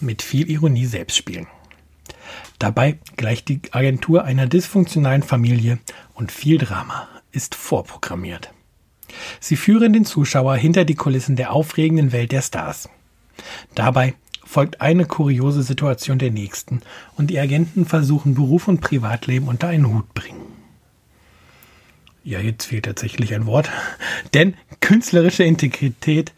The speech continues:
zahlt nicht die Rechnung. Entschuldigung für den kleinen Holperer, aber, ähm, ich hab hier tatsächlich das zu, ähm, vermisst,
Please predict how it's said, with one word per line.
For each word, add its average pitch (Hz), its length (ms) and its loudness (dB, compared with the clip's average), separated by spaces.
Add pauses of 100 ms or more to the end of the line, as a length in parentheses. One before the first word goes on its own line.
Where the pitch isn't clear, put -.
(300)
zahlt 135 480 -4
nicht 120 320 -4 (300)
die 139 80 -2
Rechnung. 104 460 -6 (200)
Entschuldigung 156 600 2
für 147 200 -4
den 139 220 0
kleinen 131 760 -2 (240)
Holperer, 139 580 0
aber, 123 300 0 (920)
ähm, 127 260 0
ich 135 180 0
hab 143 160 2
hier 131 200 0
tatsächlich 127 500 -2
das - 260 -6 (200)
zu, 160 440 2 (560)
ähm, 113 360 0
vermisst, 117 560 -4